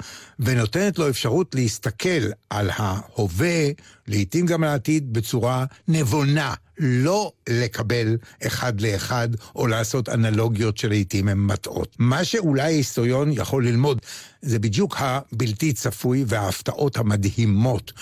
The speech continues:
שמתרחשות, העליות והירידות במדינות שונות, התנהגות של אנשים, התנהגות של ארגונים וכדומה.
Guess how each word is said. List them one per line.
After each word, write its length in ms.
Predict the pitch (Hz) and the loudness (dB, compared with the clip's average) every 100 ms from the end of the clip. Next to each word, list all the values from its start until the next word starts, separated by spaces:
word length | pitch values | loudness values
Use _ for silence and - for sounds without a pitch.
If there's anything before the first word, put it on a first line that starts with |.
| - - | -12 -6
שמתרחשות, 960 | 113 101 98 95 - 104 - 120 110 - - - | 0 0 0 -2 -2 -2 0 0 0 -6 -20 -8
העליות 1200 | 117 101 104 - _ _ - 117 110 117 135 - | -2 0 -2 -4 _ _ -4 0 2 2 0 0
והירידות 640 | 117 107 98 98 107 107 - - | 0 2 2 2 2 0 -2 -2
במדינות 600 | 104 101 101 98 90 - - | 0 2 2 2 0 -6 -10
שונות, 580 | - 120 104 101 107 - - - _ - | -2 2 2 2 -2 -10 -20 -20 _ -6
התנהגות 600 | 113 90 117 113 92 117 | -4 -2 0 0 0 0
של 180 | - 117 | 0 2
אנשים, 500 | 107 101 - 107 107 - | 2 0 0 0 0 -2
התנהגות 460 | 104 127 101 95 110 | -4 0 0 0 0
של 180 | 110 101 | 0 0
ארגונים 440 | 92 95 95 95 | 2 2 2 2
וכדומה. 440 | 92 - 85 80 | 0 -2 -2 -2